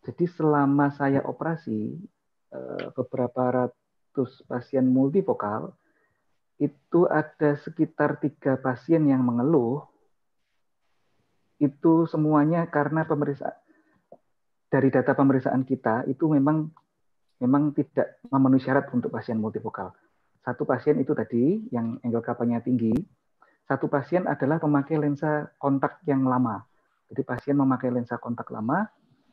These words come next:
eh, pasien tersebut minus sebelas,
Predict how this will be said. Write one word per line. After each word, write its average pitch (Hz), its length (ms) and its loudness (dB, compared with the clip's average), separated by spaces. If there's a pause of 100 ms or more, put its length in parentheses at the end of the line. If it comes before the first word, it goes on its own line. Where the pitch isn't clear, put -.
(1000)
eh, 117 800 -6 (400)
pasien 123 320 -2
tersebut 123 480 -4
minus 131 320 2
sebelas, 131 480 0